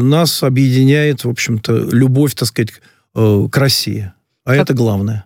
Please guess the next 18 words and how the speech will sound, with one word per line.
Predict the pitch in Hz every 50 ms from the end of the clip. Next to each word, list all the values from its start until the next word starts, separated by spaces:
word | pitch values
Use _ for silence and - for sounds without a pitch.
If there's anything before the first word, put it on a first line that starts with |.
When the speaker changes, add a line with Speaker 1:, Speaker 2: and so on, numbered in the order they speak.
| _ _
Speaker 2:
как | - 180 165 -
вы | 185 170
и |
сказали, | 156 - - 175 160 165 151 143
патриотизм — | 139 - - - - 156 151 - - 175 170 170 165 151
это | 139 - 135
чувство | - - 143 135 - - 135 139 127 -
высокое. | - 135 143 147 - - - 143 135 - - 131 127 135 - _ _ _ 156
Speaker 1:
Высокое, | 156 - - 135 127 - - - 131 120
да. | 113 120 120 - - - - _ _ _
Speaker 2:
Развейте | - 175 180 202 202 190 214 254 226 - - -
мои | 156 151 143
сомнения. | 131 - - 143 143 147 139 131 123 123 123 120 - - -
Я | - 147 165 185
прочитала | - - - - - - 190 185 175 160
ваше | 156 160 143 - 170
интервью | 165 160 151 - 175 175 170 170 165 165 151 - -
от | 151 156 151 - - -